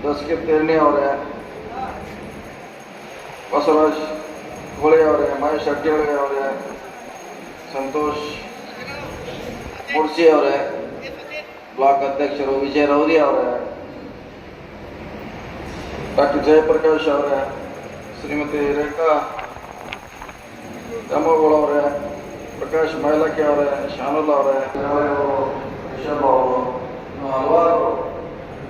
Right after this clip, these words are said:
ನಲ್ವಡಿ ಅವರು, ನಮ್ಮ ಪಕ್ಷದ ಕಾರ್ಯಕರ್ತರೇ,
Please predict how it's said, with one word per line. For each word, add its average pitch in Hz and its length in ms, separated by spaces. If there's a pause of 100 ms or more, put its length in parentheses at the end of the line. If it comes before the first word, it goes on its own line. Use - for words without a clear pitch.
ನಲ್ವಡಿ 147 460
ಅವರು, 127 320 (680)
ನಮ್ಮ - 180 (2250)
ಪಕ್ಷದ 143 400 (2250)
ಕಾರ್ಯಕರ್ತರೇ, 139 680